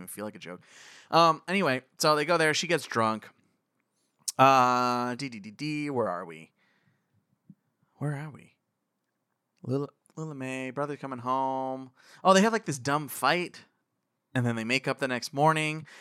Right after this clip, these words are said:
and then they end up, like, kissing, like,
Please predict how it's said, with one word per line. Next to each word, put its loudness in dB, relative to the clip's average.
and 0
then 4
they 4
end 0
up, 0
like, -2
kissing, -4
like, 4